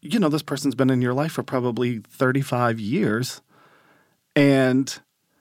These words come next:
it's a kind of thing, like, you don't wanna believe that the person's actually espousing those things, but at the same time, you don't wanna, like, cause rifts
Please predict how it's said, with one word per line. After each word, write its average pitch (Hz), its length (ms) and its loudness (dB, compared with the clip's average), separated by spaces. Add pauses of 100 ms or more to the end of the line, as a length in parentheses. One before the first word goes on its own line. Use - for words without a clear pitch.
(1120)
it's 175 140 0
a - 40 -4
kind 175 200 4
of 135 120 0
thing, 165 320 4
like, 131 300 2
you 135 100 2
don't 151 160 2
wanna 131 140 2
believe 127 380 2
that 196 100 -2
the - 60 -16
person's 202 280 2
actually 196 440 2 (760)
espousing 156 840 2 (180)
those 143 440 2
things, 165 400 2
but 131 140 0
at 110 40 -12
the - 60 -10
same 135 240 0
time, 131 460 0 (480)
you 135 140 -2
don't 135 220 0
wanna, 135 220 2
like, 120 440 -2 (1500)
cause 123 720 0 (680)
rifts 135 720 -2